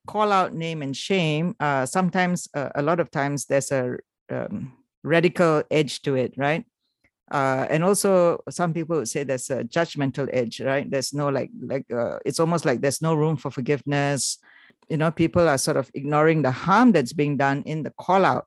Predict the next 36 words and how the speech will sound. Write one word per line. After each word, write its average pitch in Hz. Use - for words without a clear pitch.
And 139
is 135
it 170
always 160
where 139
the 151
power 160
is, -
um, 95
monolithic, 160
right? 135
It's -
not 180
always 147
so -
clear 147
cut 160
where 143
the, 131
the 120
person 147
is, -
like, 123
all 143
supreme 139
and, 135
uh, 123
the 135
other 147
person 139
who's, 123
uh, 123
making 147
the 117
allegations 135
is, -